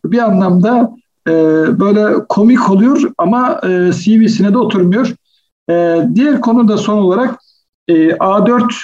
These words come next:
e, formatında hazırlamamız gerekiyor. Bunun küçüğü ya da büyüğü bu anlamda sırıtıyor. E, yani yukarıdan aşağı bahsettiğimiz kronolojik sıralamanın, sıralamaların dışında,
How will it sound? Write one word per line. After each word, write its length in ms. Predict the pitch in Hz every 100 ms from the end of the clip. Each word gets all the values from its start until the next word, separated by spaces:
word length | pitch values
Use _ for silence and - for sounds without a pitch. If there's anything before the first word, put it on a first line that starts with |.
| -
e, 380 | 170 165 160 135
formatında 640 | 170 185 185 - 170 170
hazırlamamız 560 | 151 143 151 147 143 127
gerekiyor. 560 | 143 143 127 220 226 -
Bunun 260 | 175 196 214
küçüğü 440 | 208 185 - 220
ya 100 | 202
da 160 | 156 135
büyüğü 320 | 165 180 240 240 - _ _ -
bu 80 | 233
anlamda 460 | 196 185 170 165
sırıtıyor. 600 | 143 214 196 - 226 233 - - - _ _
E, 40 | 165 165 165 165 165 - 147 - -
yani 380 | 175 175 170
yukarıdan 420 | 180 190 202 202 226
aşağı 400 | 202 - 196 185
bahsettiğimiz 760 | 180 196 202 208 196 180 -
kronolojik 580 | - 190 202 202 131 -
sıralamanın, 680 | - 196 190 95 208 208 -
sıralamaların 880 | - 170 175 180 185 190 208 208
dışında, 600 | 190 175 - 175 190 240